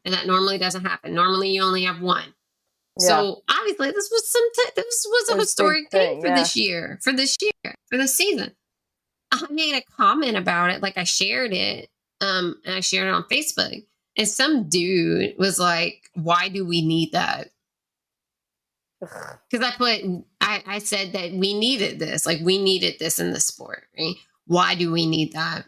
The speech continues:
Speaker 2: I
Speaker 1: Why?
Speaker 2: hate, I hate people. I hate
Speaker 1: Like,
Speaker 2: people. <laughs>
Speaker 1: why, why do we need it? Because you don't ever see two women running in the truck series at, at the same time.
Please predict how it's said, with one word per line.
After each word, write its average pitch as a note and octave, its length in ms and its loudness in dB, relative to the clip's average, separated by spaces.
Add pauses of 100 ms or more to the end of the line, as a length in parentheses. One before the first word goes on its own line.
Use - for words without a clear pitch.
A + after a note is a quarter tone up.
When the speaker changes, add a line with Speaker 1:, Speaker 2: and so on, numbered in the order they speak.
(580)
Speaker 2:
I - 60 2
Speaker 1:
Why? E3+ 140 4
Speaker 2:
hate, E3 220 2
I B3+ 200 8
hate F3+ 340 0
people. F3 640 4
I C4+ 140 2
hate A#3 240 2
Speaker 1:
Like, - 60 -12
Speaker 2:
people. F3+ 480 -2
<laughs> C4+ 100 8
Speaker 1:
why, A#3+ 300 4 (180)
why A#3 520 2
do D4 180 -4
we C#4+ 200 2
need C4 280 2
it? D4+ 240 -2
Because B3 680 -2
you G3+ 120 2
don't A#3 360 -4 (100)
ever G#3+ 320 -2
see G#3+ 400 0
two A3 260 2
women G3 640 0 (320)
running F#3+ 720 2 (300)
in F#3+ 180 4
the F#3 80 4
truck G#3+ 480 -2
series E3+ 720 -2 (260)
at, G#3 200 -4 (960)
at A#3 180 0
the G3+ 140 -4
same F#3+ 260 -2
time. G3+ 560 0